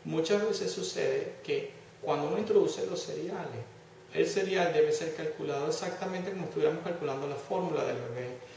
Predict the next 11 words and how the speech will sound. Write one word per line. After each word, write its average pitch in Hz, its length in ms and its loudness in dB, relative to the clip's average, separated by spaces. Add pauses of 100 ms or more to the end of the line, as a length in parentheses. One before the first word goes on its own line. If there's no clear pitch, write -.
(220)
y 160 140 0
no, 156 580 2
y 160 140 4
evitar 143 420 2
la - 240 0
tentación 160 920 -4
de 139 100 -2
que 135 140 -4
cuando 131 320 -6
el 127 80 -2
bebé 131 540 -2